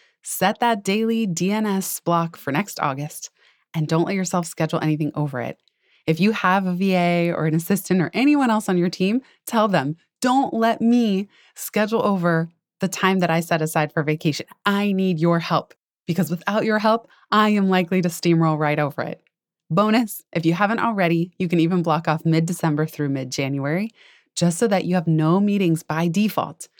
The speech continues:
during those four weeks of the holidays. So between mid-December through mid-January and all of August, those are already two full months of the year that are free time. And it's not to say you won't work,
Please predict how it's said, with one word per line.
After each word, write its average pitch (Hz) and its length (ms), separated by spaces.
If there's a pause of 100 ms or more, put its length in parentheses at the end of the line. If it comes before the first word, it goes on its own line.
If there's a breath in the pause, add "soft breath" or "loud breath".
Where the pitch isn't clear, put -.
(260 soft breath)
during 160 240
those 165 220
four 160 260
weeks 156 240
of 143 100
the 151 60
holidays. 151 640 (720)
So - 140
between 190 540
mid-December 233 720
through 202 160
mid-January 190 840
and 190 240
all 196 220
of 185 160
August, 160 560
those 214 220
are 269 120
already 208 520 (120)
two 269 400
full 226 280
months 170 400 (340 loud breath)
of 175 140
the 190 100
year 156 320 (340)
that 208 100
are 240 60
free 240 220
time. 208 460 (440 soft breath)
And 196 120
it's 180 160
not 196 240
to 226 100
say 214 160
you 208 160
won't 196 220
work, 196 320